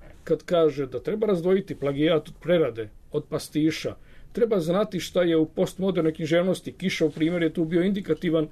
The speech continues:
bilo moguće i bilo dozvoljeno. Šta može da se preuzima od drugih pisaca i do koje mere može da se zloupotrebljava, pod navodnicama,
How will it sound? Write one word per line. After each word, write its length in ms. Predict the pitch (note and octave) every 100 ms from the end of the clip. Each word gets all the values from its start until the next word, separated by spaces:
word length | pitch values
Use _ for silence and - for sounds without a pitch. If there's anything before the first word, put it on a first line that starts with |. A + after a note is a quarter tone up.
| - - -
bilo 320 | D#3+ B3 G#3+
moguće 580 | D#3+ G#3+ F#3 F3 F#3 F#3+
i 80 | G3+
bilo 300 | D3+ G#3 G#3
dozvoljeno. 640 | D3 E3+ E3 F#3+ C3+ A#2+ A2 -
Šta 300 | - - A3
može 480 | G#3+ F#3 G3+ E3 E3
da 160 | D3+ D3+
se 160 | -
preuzima 540 | D3+ D#3 F#3+ A3+ C4 F#3
od 100 | D#3
drugih 260 | F#3+ E3+
pisaca 600 | - G3 A3 F#3 - E3+ - - -
i 80 | F#3+
do 100 | G3
koje 300 | G3 D4 A#3+
mere 460 | F#3+ G3+ E3 C#3+ - - - - -
može 280 | F3 E3
da 100 | D#3
se 220 | D#3+ E3 E3+
zloupotrebljava, 1160 | F3 F3 - A3 - E3 - E3+ F3 F#3 D3+ C#3+
pod 220 | - C3+
navodnicama, 840 | C#3+ D3+ D#3+ D3 C#3+ D#3 D3+ D3+